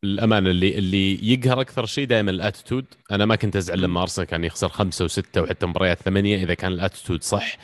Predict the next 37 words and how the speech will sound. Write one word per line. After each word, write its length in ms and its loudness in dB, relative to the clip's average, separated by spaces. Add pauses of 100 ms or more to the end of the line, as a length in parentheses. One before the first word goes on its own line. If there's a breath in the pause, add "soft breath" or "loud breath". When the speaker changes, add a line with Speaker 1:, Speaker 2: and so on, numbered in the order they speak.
(200 loud breath)
Speaker 1:
إذا 100 2
كان 160 0
فعلا 260 2
اللاعبين 540 2
منقهرين 560 -2
على 160 -4
كل 180 -6
هدف 240 -4
يدخل 260 -6
عليهم 320 0
ويحاولون 420 4
لسه 260 -2
يسجلون. 500 -2 (520 loud breath)
أما 160 -2
سالفة 360 -2
إنك 220 -4
ما 100 4
تبي 200 -4
تلعب، 360 4 (260)
يعني، 460 2
ضحكتني 500 -2
يوم 80 0
تقول: 200 -2
"كل 120 -2
واحد 180 0
يفكر 340 -2
نفسه 260 -2
نجم". 300 -2 (400 loud breath)
روقنا 460 4
أنت 140 -2
وياه، 260 4
ترى 220 2
أغيركم 460 0
طقم 320 -4
لاعبين 340 0
بكرة، 340 -10
يعني 260 -12